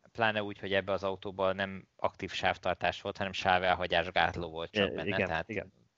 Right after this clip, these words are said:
Speaker 2: De, de alapvetően nekem ez nagyon tetszett, tehát ezt, ezt remélem, hogy nagyon sok gyártó át fogja venni, meg a Volkswagen több modelljében megjelenik, ha eddig nem lett volna. Lehet, hogy volt a drága Audikban, fogalmam nincs. Ö, e-tron nem volt még nálam, úgyhogy ezt nem tudom. Szóval ez, ez piszok jó volt szerintem.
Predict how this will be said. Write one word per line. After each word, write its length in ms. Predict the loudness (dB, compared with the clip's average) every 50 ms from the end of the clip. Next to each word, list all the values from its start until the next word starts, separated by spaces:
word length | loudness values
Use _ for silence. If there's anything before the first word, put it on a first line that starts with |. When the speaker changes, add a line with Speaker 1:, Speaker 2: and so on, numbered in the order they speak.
| -14 -12 -12 -12 -10 4
Speaker 2:
De, 260 | 8 8 10 10 10
de 120 | 10 10
alapvetően 400 | 12 12 10 8 6 0 0 0
nekem 240 | 0 0 0 2 0
ez 120 | 0 0 0
nagyon 220 | 0 0 0 0
tetszett, 280 | 0 -2 -2 -2 0 0
tehát 180 | 0 2 4
ezt, 260 | 2 2 2 0 -2
ezt 220 | -2 -2 -2 0 2
remélem, 300 | 2 2 4 2 2 2
hogy 100 | 0 0
nagyon 220 | -2 -4 -4 -6
sok 200 | -8 -8 -8 -2
gyártó 300 | 0 2 2 2 4 2
át 100 | 2 2
fogja 200 | 0 -4 -2 0
venni, 160 | 0 0 0
meg 120 | 0 0 0
a 60 | 0 2
Volkswagen 460 | 0 -2 -2 0 0 0 0 0 0
több 160 | 0 -2 -2
modelljében 420 | -2 0 4 4 6 6 4 2 2
megjelenik, 460 | 0 0 4 4 4 6 4 2 -2
ha 160 | 0 2 2
eddig 200 | 2 2 0 0
nem 160 | 2 2 2
lett 140 | 2 0 0
volna. 320 | 0 2 4 6 4 4 4 -2 -10 -12 -12 -14 _
Lehet, 240 | 4 6 6 6 4
hogy 100 | 2 2
volt 200 | 4 4 4 4
a 40 | 4
drága 300 | 6 6 6 6 6 4
Audikban, 420 | 2 2 0 -4 -4 -4 -4 -6 -6
fogalmam 420 | -4 2 4 4 4 4 0 -2
nincs. 260 | 0 -2 -2 -2 -6 -10 -14 -18 -20 -18 -18 -16 -18 -18 2
Ö, 200 | 6 8 8 10 10
e-tron 360 | 8 8 6 6 4 4 4
nem 160 | 4 0 4
volt 200 | 4 4 4 4
még 120 | 2 2
nálam, 260 | 2 2 0 0 0 -2
úgyhogy 200 | -2 -2 0 -2
ezt 140 | -2 2
nem 140 | 2 2 2
tudom. 280 | 2 4 4 4 4 2 -6 -12 -12 -12 -14 _ _ _ _ _
Szóval 240 | 6 10 12 12 12
ez, 180 | 12 12 10 6
ez 140 | 4 2 2
piszok 360 | 4 -4 -4 -4 -6 -8 -6
jó 120 | -6 -4
volt 180 | -2 -2 -4 -4
szerintem. 480 | -4 -2 -2 0 0 6 6 6 6